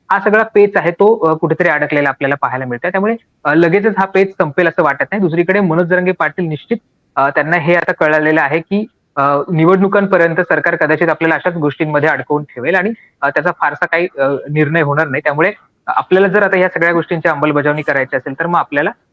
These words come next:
अ, राजकीय आपली ताकद सुद्धा दाखवावी लागेल किंवा त्या, अ, पद्धतीनं, ज्या पद्धतीनं लोकसभेचे निकाल लागले आणि त्याच्यामध्ये अनेक ठिकाणी भाजपला फटका बसला, तशी काही स्ट्रॅटेजी करून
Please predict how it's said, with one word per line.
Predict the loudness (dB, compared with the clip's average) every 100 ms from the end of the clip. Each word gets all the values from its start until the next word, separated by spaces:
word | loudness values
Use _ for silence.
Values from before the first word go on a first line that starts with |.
| _
अ, | -2 0 0
राजकीय | -2 -2 0 2
आपली | 2 0
ताकद | 0 0 -2
सुद्धा | -2 0
दाखवावी | 0 0 -2 -2 0
लागेल | -2 -2 -6
किंवा | -2 -2
त्या, | 0 -2 -2
अ, | -4
पद्धतीनं, | -2 -2 0 0 0
ज्या | -2 _ _ -4
पद्धतीनं | 0 0 2 4
लोकसभेचे | 2 2 0 0
निकाल | 0 -2 -2
लागले | -2 0
आणि | 0 -2
त्याच्यामध्ये | -4 -4 -2 -2
अनेक | -2 -4 -6
ठिकाणी | -4 -4 -2
भाजपला | -4 -4 -4
फटका | -4 -4 -4
बसला, | -4 -4 -8 _ _ _ -4
तशी | 0
काही | 2 2
स्ट्रॅटेजी | 0 -2 0 0
करून | 2 2 2